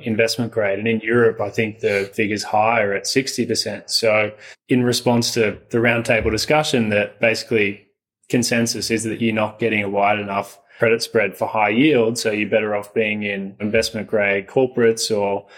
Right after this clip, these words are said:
other parts of the market. I found that really interesting. And at the same time, while many have that view, private debt, private credit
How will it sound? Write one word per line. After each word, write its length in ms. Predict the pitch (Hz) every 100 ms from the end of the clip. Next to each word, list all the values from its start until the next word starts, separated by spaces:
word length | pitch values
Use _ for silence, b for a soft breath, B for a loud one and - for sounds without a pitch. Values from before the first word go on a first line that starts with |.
| B B B
other 220 | 113 127
parts 320 | 127 117 -
of 40 | 120
the 60 |
market. 360 | 107 110 120 113
I 60 |
found 280 | 107 135 135
that 160 | 117 101 139
really 280 | 123 110 120
interesting. 440 | 143 139 - 113
And 200 | 104 104
at 100 | 117
the 80 | 127
same 300 | - 143 160
time, 440 | 151 113 107 104 - B B B
while 500 | 113 107 107 107 147
many 300 | 135 117 117
have 160 | 113 110
that 200 | 104 101
view, 400 | 127 131 113 110 - b b b
private 420 | 131 123 127 117
debt, 240 | 107 98
private 360 | - 117 117 117
credit 360 | - 113 101